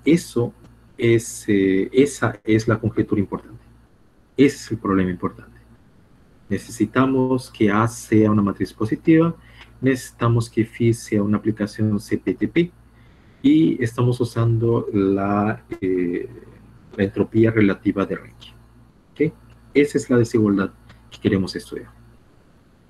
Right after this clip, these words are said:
En algún sentido podemos decir que eso significa que es monótona, sí,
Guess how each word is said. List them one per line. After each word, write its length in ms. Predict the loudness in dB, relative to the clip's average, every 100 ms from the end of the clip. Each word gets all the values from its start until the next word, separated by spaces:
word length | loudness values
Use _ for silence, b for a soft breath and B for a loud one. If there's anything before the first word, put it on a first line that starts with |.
| _ B B B B B -2
En 600 | 4 6 8 6 6 4 -6 -2
algún 200 | 2 4
sentido 560 | 2 0 0 2 2
podemos 360 | 2 0 2 0
decir 300 | 0 0 -2
que 320 | 2 4 4
eso 540 | 2 0 -4 0 2 0
significa 600 | 0 -2 0 -2 -2 -4
que 280 | 0 2 2
es 320 | -2 -12 -6
monótona, 680 | -2 0 0 -2 -6 -20 -20
sí, 440 | -16 -6 0 0